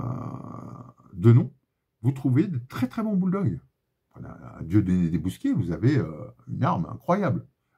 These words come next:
Elle, l'acier, vous reconnaissez que l'acier est, est incroyable, vous voyez tout de suite la différence.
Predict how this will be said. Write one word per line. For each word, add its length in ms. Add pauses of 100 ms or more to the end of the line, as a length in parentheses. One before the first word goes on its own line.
Elle, 100 (380)
l'acier, 420
vous 240
reconnaissez 520
que 100
l'acier 460 (360)
est, 60
est 20
incroyable, 580
vous 100
voyez 260
tout 120
de 60
suite 220
la 100
différence. 540